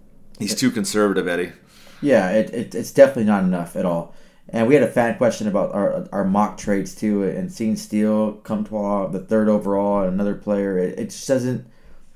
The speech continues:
Speaker 2: it, it doesn't seem like it's gonna work. Like, it's, it's, it's not enough for him. Yeah, I have, like, my, like I told you, I have my personal feelings against him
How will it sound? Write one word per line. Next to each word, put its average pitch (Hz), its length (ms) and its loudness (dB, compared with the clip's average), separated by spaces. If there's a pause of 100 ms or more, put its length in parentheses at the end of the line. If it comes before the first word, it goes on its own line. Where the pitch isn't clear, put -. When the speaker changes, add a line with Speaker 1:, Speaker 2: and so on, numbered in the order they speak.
(280)
Speaker 2:
it, - 180 -4
it - 180 -4
doesn't 143 560 6
seem 127 440 0
like 101 140 0
it's - 140 -6
gonna 107 160 0
work. 92 420 -4
Like, 101 140 -2
it's, - 200 -8
it's, - 400 -12
it's - 160 -10
not 131 120 0
enough 120 260 0
for 101 100 -4
him. 80 240 -8 (720)
Yeah, 120 260 6
I 110 60 4
have, 113 260 4
like, 104 240 2
my, 98 160 -4
like 104 140 -2
I - 20 -18
told 127 180 0
you, 104 80 0
I 98 60 2
have 107 140 0
my 98 100 -2
personal 101 380 -6
feelings 98 380 -2
against 110 420 -4
him 113 580 -6